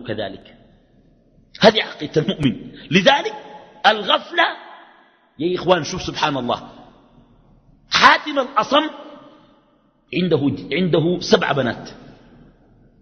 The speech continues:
سبع بنات أصغرهن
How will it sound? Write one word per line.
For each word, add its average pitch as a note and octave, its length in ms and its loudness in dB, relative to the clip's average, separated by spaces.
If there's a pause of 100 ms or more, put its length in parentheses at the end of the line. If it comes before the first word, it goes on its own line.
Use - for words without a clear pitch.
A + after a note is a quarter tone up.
(140)
سبع - 480 4
بنات B3 360 2 (1000)
أصغرهن C4+ 840 4